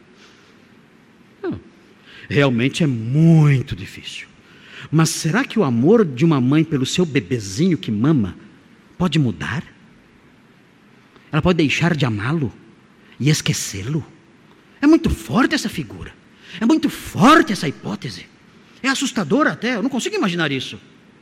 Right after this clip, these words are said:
E continua: "De sorte que não se compadeça do filho do seu ventre,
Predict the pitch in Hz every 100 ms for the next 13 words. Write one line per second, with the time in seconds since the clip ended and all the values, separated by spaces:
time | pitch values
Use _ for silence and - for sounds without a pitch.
0 | _ _ _ _ _ _ - - 240 277
1 | 247 220 151 - - 185 254 - 233 254
2 | - - 226 - 226 214 196 190 202 285
3 | 339 320 - - 196 - - 269 277 -
4 | 165 107 175 285 - 220 151 147 135 -
5 | 285 339 226 156 - - 370 294 156 277
6 | 370 403 - 160 117